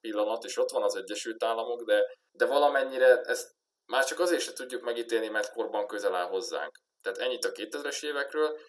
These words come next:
és akkor ott van Oroszország, amiről igazából akkor szerintem egyet is értesz velem, hogy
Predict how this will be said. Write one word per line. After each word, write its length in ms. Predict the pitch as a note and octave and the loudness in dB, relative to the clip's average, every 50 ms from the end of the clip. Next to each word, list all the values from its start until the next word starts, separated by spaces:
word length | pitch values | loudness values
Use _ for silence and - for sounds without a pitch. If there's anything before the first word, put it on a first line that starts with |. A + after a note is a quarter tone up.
| _ _ _ | _ _ _
és 300 | - - G2+ G#2+ A2 G#2+ | -10 -4 -4 -2 -2 0
akkor 240 | A2 G#2 - B2 B2 | -2 -2 -2 2 4
ott 140 | B2+ B2+ - | 4 4 4
van 140 | A2+ G#2 | 2 2
Oroszország, 840 | G2 F#2+ G2+ A2 - - B2+ C3+ C3+ - - E3+ D#3+ D#3+ E3+ E3 - - | 4 4 4 2 2 0 -2 -2 -2 -2 2 4 6 6 4 2 2 -2
amiről 460 | A2 A2 A2+ A2+ A2 A2 A2 G#2+ G#2 | -2 -2 0 0 0 2 2 0 -2
igazából 540 | G#2 G#2+ A2+ G#2+ A2 A2+ G#2+ G#2 G#2+ G#2 G#2 | -2 -4 -4 -2 0 0 0 0 0 0 0
akkor 440 | G#2 G#2 - - G#2+ G#2+ - - _ _ _ _ | 0 -2 -4 -4 -2 -2 -2 -2 _ _ _ _
szerintem 460 | - - A#2+ A2+ A2 - - A2+ A#2 | -6 -4 -4 -4 -4 -4 -6 -4 -2
egyet 280 | B2 A#2+ A2 G#2+ G2+ G#2 | -2 0 0 -2 -4 -4
is 140 | G#2 - - | -8 -6 -4
értesz 420 | G#2 A2 - - B2 - - - | -4 -4 -4 -4 -4 -4 -2 0
velem, 300 | B2 A#2+ B2+ B2 B2 B2 | 2 2 4 2 2 0
hogy 380 | - A2+ A2 G#2+ G#2 G#2 - | -4 -4 -2 0 0 0 -2